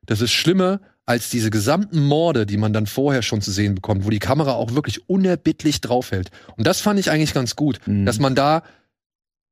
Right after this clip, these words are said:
Speaker 1: zusehen muss, wie grausam das ist, wie, wie lang das dauert und wie unerträglich das eigentlich anzuschauen ist, so, ja. Und, ähm,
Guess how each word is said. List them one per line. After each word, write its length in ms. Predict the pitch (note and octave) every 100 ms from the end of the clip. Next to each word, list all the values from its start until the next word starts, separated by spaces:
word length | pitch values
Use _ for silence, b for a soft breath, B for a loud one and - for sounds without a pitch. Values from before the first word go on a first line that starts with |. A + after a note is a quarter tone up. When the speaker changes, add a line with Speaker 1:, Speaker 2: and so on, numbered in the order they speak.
| _ _ _ -
Speaker 1:
zusehen 540 | F#3 B3+ E3 C#3+ B2
muss, 340 | B2 - - -
wie 240 | A2 C3+
grausam 540 | A#2 C#3+ F3+ E3 C#3+
das 200 | B2 A#2
ist, 340 | - D#3 - -
wie, 200 | A#2+ B2+
wie 260 | B2+ C3 - _ -
lang 380 | B2 D3+ G#3+ G3+
das 240 | C#3+ -
dauert 340 | A2+ A2+ C#3 A#2
und 100 | A#2
wie 100 | -
unerträglich 600 | F3 E3 - D#3+ D3+ D3
das 160 | C3+
eigentlich 260 | C3 B2+ A#2
anzuschauen 540 | D3+ - - G2 F#2+
ist, 220 | - -
so, 200 | G#2 F#2
ja. 180 | F#2+ A2+
Und, 320 | G#2+ A2 G#2 B2
ähm, 380 | A#2 A#2 A2+